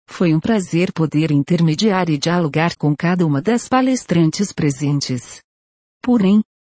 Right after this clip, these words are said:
mais especial é ver o engajamento dos diversos setores em prol dos direitos das mulheres. Certamente, os trabalhos do quimo terão continuidade e ampliação neste ano. Importante destacar o fato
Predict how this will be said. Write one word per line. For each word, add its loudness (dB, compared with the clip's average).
mais 0
especial 0
é 0
ver 0
o 0
engajamento 2
dos -6
diversos -4
setores 0
em 4
prol 0
dos 0
direitos 0
das 0
mulheres. 0
Certamente, 2
os -6
trabalhos 0
do -4
quimo 2
terão 2
continuidade 2
e 0
ampliação 0
neste 2
ano. 0
Importante 0
destacar -2
o 0
fato -4